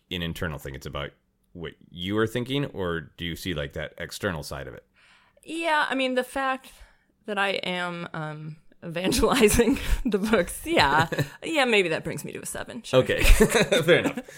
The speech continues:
Speaker 1: I think, uh, business cards demand at least a seven, is my personal opinion. We're gonna move on to the, uh, plugging section of the podcast.
Speaker 2: All
Speaker 1: So,
Speaker 2: right.
Speaker 1: uh, you have mentioned the podcast, but can you tell people again, like, how to find it and the blog and all that?
Speaker 2: Absolutely. It is,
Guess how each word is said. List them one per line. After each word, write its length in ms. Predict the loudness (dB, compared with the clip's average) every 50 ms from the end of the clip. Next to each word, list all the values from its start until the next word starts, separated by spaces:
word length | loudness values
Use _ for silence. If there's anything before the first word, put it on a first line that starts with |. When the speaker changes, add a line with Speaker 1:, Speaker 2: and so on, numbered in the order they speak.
| -16 -16 -8 2
Speaker 1:
I 120 | 6 6
think, 280 | 6 6 4 2 2 2
uh, 160 | 4 4 4 4
business 440 | 4 4 2 2 2 0 -2 -4 -2
cards 340 | -2 0 0 0 0 -2 -4
demand 360 | -4 -2 -2 2 2 4 4
at 160 | 2 2 0
least 400 | -2 2 2 2 2 0 -2 -2
a 60 | -2 -2
seven, 420 | 0 0 0 0 -2 -4 -8 -8 -4
is 220 | 2 2 2 4
my 160 | 2 0 -2 0 0
personal 360 | 0 -2 -2 -4 -6 -8 -8
opinion. 380 | -6 -6 -8 -8 -8 -8 -10 -12 -10 -12 -12 -10 -10 -12 -4 0
We're 80 | 2
gonna 120 | 4 4 4
move 120 | 6 6
on 140 | 6 6 6
to 100 | 4 2
the, 200 | 0 0 2 2
uh, 160 | 2 2 0 0
plugging 480 | 0 0 2 2 2 2 0 -2 -2
section 340 | -2 -4 -4 -4 -4 -6 -8
of 60 | -8
the 60 | -6 -6
podcast. 300 | -4 -4 -4 -4 -4 -6
Speaker 2:
All 60 | -4
Speaker 1:
So, 180 | -2 -2 -2 -2 -2 -2
Speaker 2:
right. 200 | -2 -2 -2 -2
Speaker 1:
uh, 20 |
you 220 | -2 -2 -2 -2 0
have 180 | 0 0 0
mentioned 280 | 0 -4 -6 -6 -6 -4
the 60 | -2
podcast, 300 | -2 -2 -2 -2 -4 -4 -4
but 140 | -6 -8 -6
can 120 | -6 -8
you 60 | -8 -4
tell 140 | -4 -4 -4
people 200 | -4 -4 -4 -4
again, 220 | -4 -4 -4 -4
like, 160 | -4 -6 -8 -10
how 240 | -12 -6 -4 -4
to 80 | -4 -4
find 300 | -4 -4 -4 -4 -2 -2
it 100 | -4 -4
and 80 | -6 -8
the 60 | -8
blog 320 | -6 -4 -4 -4 -4 -6 -6
and 80 | -8
all 80 | -10 -14
that? 240 | -14 -16 -18 -14 -10
Speaker 2:
Absolutely. 760 | -10 -10 -10 -10 -12 -10 -8 -8 -8 -8 -8 -8 -8 -8 -8 -8
It 160 | -8 -10 -10
is, 360 | -12 -14 -16 -16 -18 -20